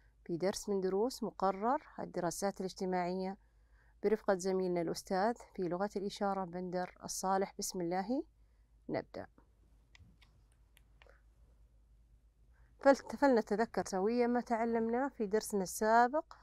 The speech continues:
الحقوق والمسؤولي-، مسؤوليات الجزء الأول من خلال الواجب والمراجعة.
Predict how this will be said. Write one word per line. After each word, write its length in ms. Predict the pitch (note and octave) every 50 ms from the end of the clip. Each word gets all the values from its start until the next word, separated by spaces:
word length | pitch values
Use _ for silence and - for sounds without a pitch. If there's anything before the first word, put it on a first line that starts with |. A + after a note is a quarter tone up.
| - - - - - - - - - -
الحقوق 540 | F3+ F#3 - - F3 - A3+ A3+ G#3 - F#3+
والمسؤولي-، 840 | F3+ F3+ F#3 F#3 - - - G#3 F#3+ F3 E3 F3+ F#3 - F3+ F3 F3
مسؤوليات 760 | F3+ F#3+ G3+ G3 - G3+ G3 F3+ F3 F3 F#3 G3 G3 - -
الجزء 320 | F3 D#3+ F3 F3+ F3 - -
الأول 400 | E3+ F3 G3 A3 A#3 B3+ A#3+ G#3+
من 140 | G#3 A#3
خلال 580 | G#3 - - G3 F3+ F3 E3+ F3+ G3 A#3 C#4 C#4+ - - - - - - - - - - - -
الواجب 580 | G3+ G#3+ G3+ F#3+ F#3+ F3+ F#3+ G3+ G3+ - D#4+ E4+ - - - _ _ _ _ _ _ -
والمراجعة. 840 | F3+ F#3 F#3+ G3+ A3+ A#3+ A#3 G#3 D#3+ D#3+ - - - B2+ D3 D#3